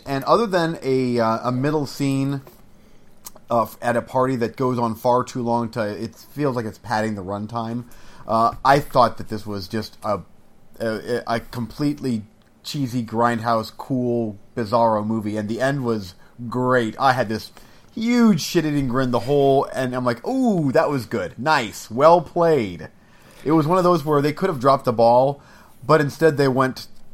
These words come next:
total left field and did what I think should have been done, and it was great. It, it was great. So it gets a thumbs up from me. That was a good movie.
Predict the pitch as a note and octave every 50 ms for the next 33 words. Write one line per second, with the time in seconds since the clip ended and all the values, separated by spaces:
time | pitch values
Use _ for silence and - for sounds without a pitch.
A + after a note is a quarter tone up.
0 | - - - - E3+ E3 E3 E3 E3 E3 D#3 D3 D3 C#3 - - - - - C3+
1 | C3+ C3+ C3+ C3+ C3+ C3 B2+ - - A#2+ A#2 A#2 A#2 A2+ A2 A2 - C3+ C3 B2
2 | A2+ A2 A2+ - - - _ - - B2 A#2+ B2 B2 A#2+ - - A2 A#2 A#2+ A#2+
3 | A#2 - C3 A#2+ A2+ - - - - - - - - - C#3 A#2+ A2 A2 A2+ A2
4 | G#2+ A2+ A2 G#2+ G#2+ G#2+ G2+ G2 F#2 F2 - B2+ C3 B2+ G#2+ F#2+ - G#2+ G#2+ -
5 | - - C3+ C3+ B2 A2+ - - _ - C3 B2+ B2+ B2+ A2 F#2 - - - -
6 | - - - - - - - - - - D3 C#3 C3+ F3 F#3 - A#3 A3+ A3+ G3
7 | - G3+ F#3 F3+ D#3+ C#3 D#3+ - - - C3 B2+ B2+ A#2+ G#2 F#2 A#2+ C3 C#3 D3+
8 | D#3+ D#3+ C3+ D3 C#3 B2+ D3 C#3+ C3+ C3 C#3 C3+ B2+ C#3+ C#3 B2+